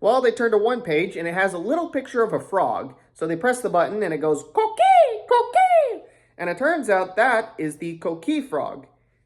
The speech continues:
And I actually decided to Google it, and yes, this is actually a real species of tree frog that live in Central and South America.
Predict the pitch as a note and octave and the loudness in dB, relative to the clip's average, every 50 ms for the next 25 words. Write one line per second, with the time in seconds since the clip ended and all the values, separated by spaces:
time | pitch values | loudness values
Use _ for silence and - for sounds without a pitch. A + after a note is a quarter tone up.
0 | _ - B3 C4+ D4+ D#4 C#4+ B3+ B3 A#3+ A#3 A#3 - - A3 G#3 G3+ G3+ - G#3+ | _ -6 -2 0 2 2 2 2 2 2 0 0 0 0 0 2 2 0 0 0
1 | F#3+ F#3+ E3 E3 D#3+ F3 G#3+ G3+ D#3+ C3+ C3+ D3 D3 - D3 C#3+ D3 D3 D3+ F3 | 0 0 0 -2 -2 0 -2 0 0 -2 -2 -2 -2 -2 -4 -6 -6 -4 -4 -2
2 | E3 C3 C3 C3 - - - _ _ _ - F3 G3+ G3+ A#3+ A3 G3 G#3+ G3+ G3 | -2 -2 -4 -6 -12 -16 -20 _ _ _ -6 -6 -6 -4 -4 -2 0 2 2 2
3 | G3+ - - F#3+ F#3 F3 C#3+ D#3+ D#3 D3 C#3+ D3 F3 A#3 C#4+ D4+ C#4+ C#4 C4+ - | 0 -4 -6 -4 -4 -2 -2 -4 -4 -4 -6 -4 -2 -2 0 0 0 -2 -2 -6
4 | - A#3+ A#3 A3 - A#3+ G#3+ G#3 G3 - - - - C#4+ D4 D4 B3+ C4 - C#3+ | -10 -8 -8 -8 -8 -8 -8 -6 -4 -6 -6 -6 -6 -4 -2 -2 -2 -2 -2 0
5 | C3 C#3 D#3 D#3+ D#3+ D#3 D3+ D#3+ D#3 D#3 D#3+ D#3+ D#3+ - G#3+ G#3 G#3+ A3+ A3 G#3 | 0 0 0 0 -2 -2 0 -2 -2 -2 -4 -8 -6 -4 -4 -4 -2 -2 -2 0
6 | G#3 G3 - - F3 D#3+ D#3+ E3 F#3 D#3+ C#3 A#2+ - - - - G#2+ B2 | 0 -2 -2 -2 0 0 0 -2 -4 -6 -6 -6 -8 -10 -12 -14 -14 -16